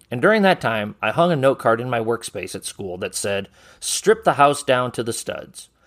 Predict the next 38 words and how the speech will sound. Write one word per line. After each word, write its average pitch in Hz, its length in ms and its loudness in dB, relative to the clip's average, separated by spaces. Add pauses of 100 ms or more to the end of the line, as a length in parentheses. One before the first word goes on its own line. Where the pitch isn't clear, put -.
(260)
I - 80 0
took 240 220 4
that 202 220 4
time 143 220 2
to 113 60 -2
really 120 340 0
rethink 147 500 -2
and 117 120 -4
reorganize 123 680 2
my 113 160 -2
thoughts 90 420 -6
on 107 160 -4
what 185 140 6
it - 120 -2
takes 127 260 0
to 135 80 0
run 113 300 0
a 98 60 -6
transformational 101 840 -8
program. 90 440 -12 (500)
As 139 220 0
I 151 60 2
prepared 160 440 0
for 160 80 -2
the 120 80 -4
possibility 139 680 0
of 110 100 -4
coaching 127 300 -4
again, 110 400 -8 (440)
I 135 80 6
organized 190 460 4
these 139 180 -4
thoughts 120 300 0
into 120 180 -6
this 117 200 -4
ninety-six 170 600 -4
page 143 320 -4
booklet. - 340 -10